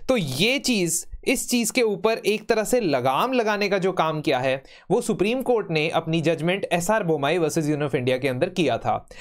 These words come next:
और दूसरा सवाल यहाँ आता है, क्या प्रेसिडेंशियल प्रोक्लेमेशन आर्टिकल थ्री हंड्रेड फिफ्टी सिक्स के under justiciable है? That means, is it up to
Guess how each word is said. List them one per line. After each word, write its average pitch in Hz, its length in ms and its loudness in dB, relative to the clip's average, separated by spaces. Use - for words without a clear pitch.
और 240 160 4
दूसरा 226 360 2
सवाल 285 300 2
यहाँ 226 180 2
आता 180 220 2
है, 170 320 -2
क्या 240 260 2
प्रेसिडेंशियल 220 800 2
प्रोक्लेमेशन 208 880 0
आर्टिकल 208 420 2
थ्री 226 240 2
हंड्रेड 208 300 2
फिफ्टी 220 300 0
सिक्स 220 240 -2
के 240 100 2
under 196 340 2
justiciable 180 840 2
है? 214 400 0
That 165 320 0
means, 214 260 0
is 208 140 2
it 240 260 0
up 175 140 -2
to 240 140 0